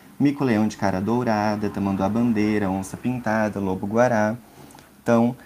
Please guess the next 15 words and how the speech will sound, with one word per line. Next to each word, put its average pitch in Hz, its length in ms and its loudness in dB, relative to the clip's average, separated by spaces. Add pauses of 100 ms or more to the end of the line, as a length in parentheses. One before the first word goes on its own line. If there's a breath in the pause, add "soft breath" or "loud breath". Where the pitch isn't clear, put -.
(140 loud breath)
esses 110 320 -2
vinte 139 220 2
e - 40 -8
cinco 127 340 -2
animais, 110 720 0
eles 107 340 0
têm 113 400 2
um, 110 540 2
um 135 200 0
banco 131 640 0 (500 soft breath)
genealógico, 113 920 4
chama 104 600 0
Study 113 420 -2
Bo-, 110 440 -2
Books. 123 560 -2